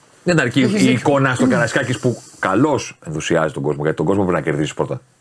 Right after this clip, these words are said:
Speaker 1: Δεν λέω ότι αυτό που
Speaker 2: Εντάξει, και ο κόσμος όλων των ομάδων γκολ θέλει να βλέπει.
Speaker 1: Ναι, ρε παιδί μου, σωστό. Και πέρυσι ο Ολυμπιακός
Speaker 2: Ναι.
Speaker 1: αυτά τα μάτια δεν τα παίρνει και με την ίδια εικόνα.
Speaker 2: Ναι.
Speaker 1: Είναι καλό για τον Ολυμπιακό που τον βλέπει ο
Speaker 2: Ναι.
Speaker 1: κόσμος του να λέει τέσσερα στον έναν, τέσσερα στον άλλον, τέσσερα στον άλλον.
Speaker 2: Ναι.
Speaker 1: Αν ήταν κανονική περίοδος μόνο, θα σου έλεγα,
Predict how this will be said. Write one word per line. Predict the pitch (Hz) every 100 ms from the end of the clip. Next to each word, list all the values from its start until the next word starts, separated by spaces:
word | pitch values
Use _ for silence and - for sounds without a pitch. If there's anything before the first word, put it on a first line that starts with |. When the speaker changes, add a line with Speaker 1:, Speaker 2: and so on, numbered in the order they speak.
| -
Speaker 1:
Δεν | 90
λέω | 117 110
ότι | 101 107
αυτό | -
που | -
Speaker 2:
Εντάξει, | - - - 139
και |
ο | 160
κόσμος | 240 220
όλων | 226 208
των | 175
ομάδων | 190 208
γκολ | 190 220
θέλει | 170
να | 131
βλέπει. | 110 98
Speaker 1:
Ναι, | 110
ρε | 120
παιδί | 98 95
μου, | 104
σωστό. | 104 160 110 -
Και | 110
πέρυσι | 139 131
ο |
Ολυμπιακός | 127 123 143
Speaker 2:
Ναι. |
Speaker 1:
αυτά | 135 139
τα | 139
μάτια | 156 156
δεν |
τα | 165
παίρνει | 131 117
και |
με | 113
την | 110
ίδια | 104 95
εικόνα. | 92 95 95
Speaker 2:
Ναι. | 135 -
Speaker 1:
Είναι | 131 151
καλό | 147 160
για | 165
τον | 143
Ολυμπιακό | 127 113 113 127
που | 107
τον | 110 107
βλέπει | 117 -
ο | 107 101
Speaker 2:
Ναι. | 107
Speaker 1:
κόσμος | 104 107
του | 120
να | 110
λέει | 123 120
τέσσερα | 131 123 117
στον | 123 123
έναν, | 123 107
τέσσερα | 127 123
στον | 107 113
άλλον, | 120 113
τέσσερα | 113 117
στον | 107 110
άλλον. | 98 82
Speaker 2:
Ναι. | 147 143 123 - 143
Speaker 1:
Αν | 156
ήταν | 170 170
κανονική | 160 147 143 165
περίοδος | 147 147 131 117
μόνο, | 202
θα | 175
σου | 160
έλεγα, | 202 202 196 180